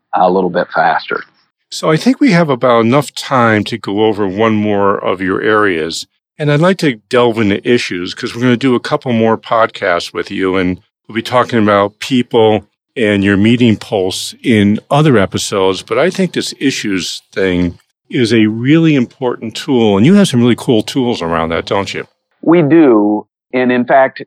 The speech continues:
Speaker 1: you know, one of the points I should make in this call, Josh, is that all six of these key components are interdependent. It's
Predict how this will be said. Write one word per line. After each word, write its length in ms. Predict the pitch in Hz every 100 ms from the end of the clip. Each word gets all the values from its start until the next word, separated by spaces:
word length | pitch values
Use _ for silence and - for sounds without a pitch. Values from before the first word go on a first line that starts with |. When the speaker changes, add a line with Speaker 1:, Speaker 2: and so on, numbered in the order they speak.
| -
Speaker 1:
you 120 | 135
know, 80 | 113
one 180 | 127 151
of 60 |
the 100 | 135
points 340 | - 135 120 120
I 120 | 107
should 260 | - 131
make 280 | 113 113 107
in 120 | 107
this 240 | 104 110 -
call, 320 | 117 98 90
Josh, 480 | 82 101 95 92 -
is 160 | 98 95
that 200 | 104 -
all 320 | 117 139 160 151
six 440 | - - 127 -
of 120 | 110
these 280 | 101 104 92
key 280 | - 113 101
components 680 | - 101 95 101 101 92 92
are 140 | 92 101
interdependent. 1040 | 98 98 92 87 87 - 95 85 76 - - - - -
It's 380 | - 107 - -